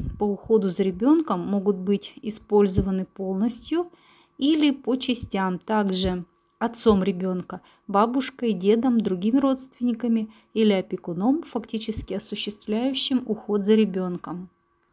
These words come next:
Порядок обеспечения ежемесячным пособием по уходу за ребёнком граждан, подлежащих обязательному социальному страхованию на случай временной нетрудоспособности в связи с материнством, определён федеральным законом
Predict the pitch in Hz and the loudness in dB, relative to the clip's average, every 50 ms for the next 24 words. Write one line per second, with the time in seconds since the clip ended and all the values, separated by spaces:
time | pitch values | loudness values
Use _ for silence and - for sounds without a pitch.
0 | _ _ _ _ _ _ _ _ _ _ _ _ _ - 233 226 269 302 294 294 | _ _ _ _ _ _ _ _ _ _ _ _ _ -4 0 2 4 4 4 2
1 | 277 - 202 196 202 214 214 - - 226 214 - - 233 226 226 214 196 190 190 | 0 -2 -2 -2 -2 -2 -4 -4 -6 -6 -6 -2 2 4 6 6 6 4 4 2
2 | 202 214 208 226 226 226 220 214 214 202 185 - - 202 190 196 - 196 - - | 2 2 2 2 2 2 2 2 -2 -4 -6 -4 -4 -4 -4 -4 -4 -6 -8 -6
3 | - 269 311 320 277 254 196 185 175 - 196 202 196 - - 214 202 190 175 170 | -4 -2 0 2 2 2 0 0 -2 -4 -4 -4 -4 -2 0 0 0 0 0 0
4 | 190 185 196 180 190 190 185 175 170 - 180 170 165 - - - - - - - | 0 0 0 0 0 0 0 -2 -4 -4 -6 -8 -10 -12 -16 -20 -20 -20 -20 -16
5 | _ - 202 202 220 220 220 214 220 208 190 185 - 196 185 196 214 214 208 202 | _ -4 0 4 6 6 4 4 2 -2 -4 -4 -4 -4 0 2 2 4 4 2
6 | 190 190 - - 208 196 190 190 208 196 202 - 202 190 190 - - - - - | 0 0 -2 -4 -4 -4 -2 0 0 0 0 0 -2 -2 -2 -4 -6 -8 -6 -4
7 | 196 190 185 185 185 185 - - - 196 - - 190 196 233 262 294 330 320 262 | -2 0 0 0 -2 -2 -4 -6 -8 -8 -6 -4 -2 0 2 4 4 6 6 4
8 | 202 196 196 196 - 214 202 202 - - 202 196 208 202 196 196 185 185 185 190 | 4 2 0 -2 -2 -4 -4 -4 -4 -4 0 2 2 4 4 4 2 2 2 0
9 | 190 - 214 202 190 202 202 - - 208 - - 220 202 196 190 - - - 208 | 0 0 -2 -2 0 -2 -2 -4 -6 -6 -2 -2 0 0 0 -2 -2 -4 -6 -8
10 | 190 - - 202 175 185 190 - - 190 185 - - 202 190 180 175 170 - - | -8 -6 -6 -4 -2 -2 -2 -2 -2 -2 -2 -2 -2 0 0 0 0 -2 -4 -6
11 | 185 185 180 156 - _ _ _ _ _ - - - - - - - - - - | -6 -6 -6 -8 -12 _ _ _ _ _ -20 -20 -18 -16 -14 -14 -14 -16 -18 -8
12 | - - - - 202 196 202 214 247 302 359 370 - - 214 185 185 196 208 233 | -6 -4 0 2 2 2 4 6 6 6 4 4 0 -2 -2 0 0 0 2 4
13 | 247 254 254 254 262 262 262 262 - - 196 190 190 185 180 180 185 | 6 6 6 6 4 2 -2 -4 -6 -4 -2 -2 -2 -2 -4 -6 -8